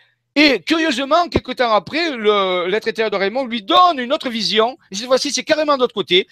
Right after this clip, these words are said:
C'est dans le sud-ouest. Euh, elle, elle va être la, la, la matrice, c'est celle de gauche ici.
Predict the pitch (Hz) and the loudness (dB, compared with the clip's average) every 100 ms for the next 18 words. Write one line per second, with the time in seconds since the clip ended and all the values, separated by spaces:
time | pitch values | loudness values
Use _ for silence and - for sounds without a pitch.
0 | - 233 269 254 - 285 233 - - _ | -8 0 0 2 -2 2 2 2 -6 _
1 | _ _ _ _ _ _ _ _ _ _ | _ _ _ _ _ _ _ _ _ _
2 | _ - _ - _ 180 196 226 220 226 | _ -20 _ -20 _ 2 4 6 6 6
3 | 220 262 247 233 220 214 208 208 190 190 | 4 2 2 2 2 2 2 2 0 -2
4 | - 277 196 220 180 151 208 302 185 - | -6 -12 -8 -8 -8 -4 -4 -4 -8 -10
5 | 220 285 | -10 -10